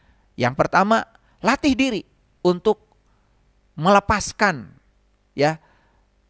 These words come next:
Latih diri untuk memiliki kerelaan. Baik yang bersifat materi maupun imateri. Kembangkan pemahaman.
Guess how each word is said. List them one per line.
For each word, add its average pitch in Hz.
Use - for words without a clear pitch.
Latih 247
diri 285
untuk 214
memiliki 190
kerelaan. 185
Baik 196
yang 170
bersifat 165
materi 165
maupun 170
imateri. 127
Kembangkan 240
pemahaman. 175